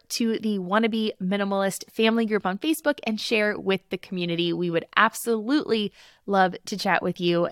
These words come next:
in our discussion thread over there for this episode.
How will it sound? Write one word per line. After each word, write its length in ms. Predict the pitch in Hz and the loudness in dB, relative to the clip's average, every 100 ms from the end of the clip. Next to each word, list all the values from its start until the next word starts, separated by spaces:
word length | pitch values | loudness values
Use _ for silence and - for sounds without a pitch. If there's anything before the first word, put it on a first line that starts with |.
| - | -2
in 160 | 190 | -2
our 120 | 185 | -2
discussion 480 | 185 202 370 - 214 | -2 -4 -4 -4 -4
thread 300 | 170 160 156 - | 0 0 0 -4
over 160 | 175 | -4
there 180 | 170 160 | -2 -2
for 140 | - 170 | -2 -4
this 180 | 170 - | -4 -4
episode. 600 | 170 160 - 117 135 | -6 -6 -4 -4 -4